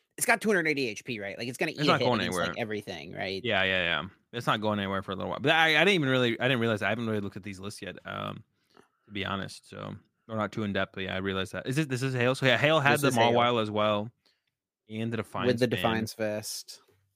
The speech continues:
Speaker 2: Yeah, the Defiance Vest is cool. Uh, but it's, it's, I mean, I, I guess Mawile has other purposes. Um, the big standout, like, playing the Pidgeot is your attack does a hundred twenty damage, and you play double turbos. And then you have Lost City, so you can Lost City Minior, um, which is pretty good.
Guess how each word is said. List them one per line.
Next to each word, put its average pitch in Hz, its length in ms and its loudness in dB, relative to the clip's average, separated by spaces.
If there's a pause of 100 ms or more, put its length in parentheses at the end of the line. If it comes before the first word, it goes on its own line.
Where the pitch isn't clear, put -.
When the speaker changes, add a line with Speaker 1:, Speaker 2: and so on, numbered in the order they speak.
(480)
Speaker 2:
Yeah, 95 60 -12
the 98 60 -10
Defiance 110 340 -8
Vest 101 240 -8
is 95 60 -14
cool. 98 440 -10 (260)
Uh, 123 60 -12
but 143 140 -4
it's, 160 160 -4
it's, 147 180 -2 (180)
I 156 80 -2
mean, 180 140 2
I, 185 220 4
I 143 80 -2
guess 170 180 2
Mawile 143 340 6
has 131 140 2
other 117 180 2
purposes. 170 640 -2 (500)
Um, 104 340 -2
the 127 80 0
big 156 220 0
standout, 165 380 2
like, 120 180 2
playing 123 180 0
the 117 60 -2
Pidgeot 123 420 0
is 107 140 -2
your 107 140 2
attack 104 340 -2
does 113 120 -4
a 107 40 -4
hundred 107 220 -4
twenty 104 200 -4
damage, 104 560 -4
and 110 100 -8
you 101 60 -4
play 110 160 -2
double 107 160 0
turbos. 98 500 -4 (480)
And 113 80 -14
then 127 40 -2
you 139 60 0
have 135 60 -2
Lost 147 180 4
City, - 260 0
so - 140 -10
you 117 40 -6
can 120 120 0
Lost 120 180 2
City 123 200 0
Minior, 113 320 0 (440)
um, 92 640 -4
which 104 220 -12
is 104 120 -4
pretty 139 220 -6
good. 170 180 -2